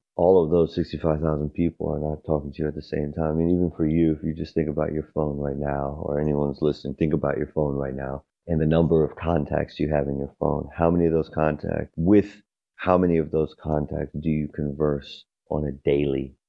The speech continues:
basis? Probably a very, very small handful, unless your job is to just cold call people that are strangers. But the beauty of Superphone is the way that it works is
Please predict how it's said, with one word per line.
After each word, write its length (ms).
basis? 720
Probably 500
a 80
very, 440
very 320
small 340
handful, 760
unless 600
your 180
job 440
is 140
to 80
just 160
cold 320
call 400
people 340
that 140
are 80
strangers. 680
But 220
the 80
beauty 240
of 80
Superphone 640
is 40
the 80
way 180
that 140
it 60
works 400
is 400